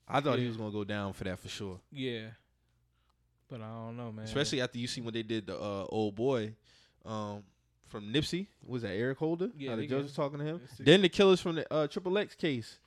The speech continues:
Speaker 2: Yeah,
Speaker 1: How
Speaker 2: they
Speaker 1: the judge
Speaker 2: got
Speaker 1: was
Speaker 2: life.
Speaker 1: talking to him,
Speaker 2: Yeah,
Speaker 1: too. He
Speaker 2: yeah.
Speaker 1: got life.
Speaker 2: Mm-hmm.
Speaker 1: But they say in Florida, that's how they laws go, though.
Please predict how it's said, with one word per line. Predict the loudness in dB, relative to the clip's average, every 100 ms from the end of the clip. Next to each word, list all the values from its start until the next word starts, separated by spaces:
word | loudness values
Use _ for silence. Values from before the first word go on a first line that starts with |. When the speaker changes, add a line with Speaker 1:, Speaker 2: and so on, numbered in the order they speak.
| _
Speaker 2:
Yeah, | -8 0
Speaker 1:
How | 2
Speaker 2:
they |
Speaker 1:
the | 4
judge | 6 4
Speaker 2:
got | 6
Speaker 1:
was |
Speaker 2:
life. |
Speaker 1:
talking | 6 6 6
to |
him, | 4 4
Speaker 2:
Yeah, | 2
Speaker 1:
too. | 2 2
He | 0
Speaker 2:
yeah. | 2
Speaker 1:
got | 2 4
life. | 2 2 -2 -10
Speaker 2:
Mm-hmm. | -10 -10 -12 _ _ _ _ _ _ -4
Speaker 1:
But | 6
they | 6
say | 8 6 4
in |
Florida, | 4 8 8 8
that's | 4
how | 4
they | 4 6
laws | 6 4
go, | 2 2 2
though. | 0